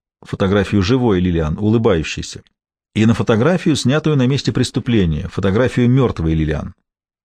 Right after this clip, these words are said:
Он думал о двух Лилиан, живой и мертвой. Но не только. О счастливой, не пьющей Лилиан, той, которую знала Сюзанна, если верить ее словам,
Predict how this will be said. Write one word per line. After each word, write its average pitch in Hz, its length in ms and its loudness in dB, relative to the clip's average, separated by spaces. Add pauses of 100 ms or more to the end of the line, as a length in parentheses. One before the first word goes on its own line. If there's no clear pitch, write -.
(340)
Он 117 280 2
думал 160 480 2
о 131 140 2
двух 135 480 0
Лилиан, 78 520 -2
живой 113 340 0
и - 20 0
мертвой. 117 500 -2 (540)
Но 117 220 2
не 190 120 2
только. 113 500 0 (960)
О 113 100 0
счастливой, 147 800 0
не 120 160 2
пьющей 151 500 0
Лилиан, 95 480 0 (420)
той, 131 160 2
которую 120 360 2
знала 113 280 0
Сюзанна, 127 480 0
если 104 380 -2
верить 98 260 0
ее 95 120 0
словам, 95 420 0